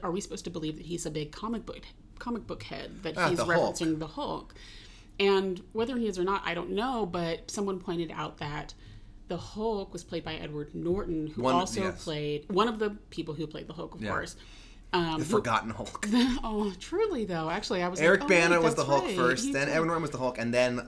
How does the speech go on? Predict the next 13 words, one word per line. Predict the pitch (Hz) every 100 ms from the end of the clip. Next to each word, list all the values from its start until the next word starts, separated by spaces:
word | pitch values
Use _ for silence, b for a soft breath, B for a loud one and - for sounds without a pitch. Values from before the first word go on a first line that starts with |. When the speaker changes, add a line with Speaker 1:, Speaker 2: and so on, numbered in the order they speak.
| -
Speaker 2:
Mark | 117 110
Ruffalo | 110 101 98 95 -
is | 107 110
now | 110 95
the | 95 78
Hulk. | 87
Speaker 1:
Correct, | - 220 202 82 -
Speaker 2:
In | -
Speaker 1:
correct. | 101 110 180
Speaker 2:
perpetuity. | 95 85 - - -
Speaker 1:
<laughs> | 208 - 208
Forever, | - 170 175 147 160
amen. | 165 160 151